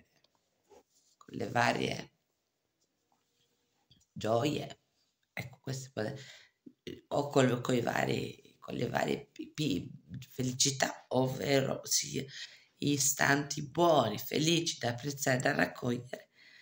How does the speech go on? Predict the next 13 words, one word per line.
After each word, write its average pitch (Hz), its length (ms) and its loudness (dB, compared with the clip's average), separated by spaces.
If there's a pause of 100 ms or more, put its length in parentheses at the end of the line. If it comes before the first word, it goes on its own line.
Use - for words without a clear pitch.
(560)
Ma - 200 -2
che - 160 -8
cos'è 185 320 6
il 139 120 6
destino 160 360 2
dell'umano? 170 520 2
L'attesa. 127 560 -2 (100)
Io - 240 0 (100)
non 123 160 -6
voglio 151 200 2
essere 156 540 -2 (1080)
Leopardi, 139 640 2
infatti 135 420 0